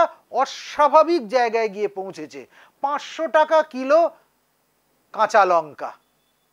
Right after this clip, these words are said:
ওরা বলে মরিচ, কাঁচা মরিচ, পাঁচশো টাকা কিলো। তিনশো, চারশো টাকা কিলো সাধারণ সবজি। সাধারণ মানুষ কি খাবে, কেমন করে বাঁচবে, সেদিকে দেখছে না। যে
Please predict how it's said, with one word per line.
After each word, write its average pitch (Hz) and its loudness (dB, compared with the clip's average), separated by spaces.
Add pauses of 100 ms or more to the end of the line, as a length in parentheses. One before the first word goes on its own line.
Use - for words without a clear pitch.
(380)
ওরা 240 4
বলে 254 2
মরিচ, 226 0 (140)
কাঁচা 226 4
মরিচ, 202 -4 (600)
পাঁচশো 320 2
টাকা 254 4
কিলো। 135 -14 (1080)
তিনশো, 339 0 (160)
চারশো 285 0 (100)
টাকা 320 4 (140)
কিলো 285 2 (680)
সাধারণ 302 4 (160)
সবজি। 170 -4 (600)
সাধারণ 214 -6 (120)
মানুষ 220 -10 (140)
কি 226 -18 (120)
খাবে, 208 0 (600)
কেমন 254 0 (120)
করে 285 2 (120)
বাঁচবে, 240 2 (420)
সেদিকে 240 -4
দেখছে 196 -6 (100)
না। 135 -16 (440)
যে 170 -4